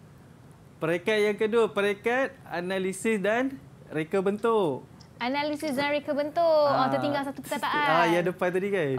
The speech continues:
Speaker 2: Okey.
Speaker 1: Ah, yang ketiga, peringkat pengurusan. Yang keempat, peringkat pembinaan. Dan yang
Speaker 2: Ya.
Speaker 1: terakhir sekali, peringkat penyerahan.
Speaker 2: Aha.
Speaker 1: Jadi seterusnya, ah, yang kelima iaitu kejuruteraan geometrik.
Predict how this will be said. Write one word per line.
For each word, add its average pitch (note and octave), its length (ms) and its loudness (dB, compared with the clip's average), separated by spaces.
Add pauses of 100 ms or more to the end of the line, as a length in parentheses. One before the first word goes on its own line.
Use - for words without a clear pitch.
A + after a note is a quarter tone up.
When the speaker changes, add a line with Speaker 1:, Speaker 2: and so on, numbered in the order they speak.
Speaker 2:
Okey. A#3+ 720 -2
Speaker 1:
Ah, B2+ 160 -4
yang D#3 180 0
ketiga, G3+ 720 0
peringkat F#3 880 -2
pengurusan. F3+ 960 -2 (260)
Yang D3+ 300 -2
keempat, F3 480 -2
peringkat E3 400 -2
pembinaan. D#3+ 580 -4
Dan E3 220 -2
yang D#3+ 120 -4
Speaker 2:
Ya. A3+ 120 -4
Speaker 1:
terakhir A3 260 0
sekali, F3+ 380 -2
peringkat D#3+ 560 -6
penyerahan. C#3+ 560 -6 (240)
Speaker 2:
Aha. G#3 800 -8 (320)
Speaker 1:
Jadi F3 240 0
seterusnya, A#3+ 720 0
ah, F#3 80 2
yang G3+ 180 0
kelima G#3+ 400 0
iaitu G#3+ 380 0
kejuruteraan G#3 960 0
geometrik. G3 640 -2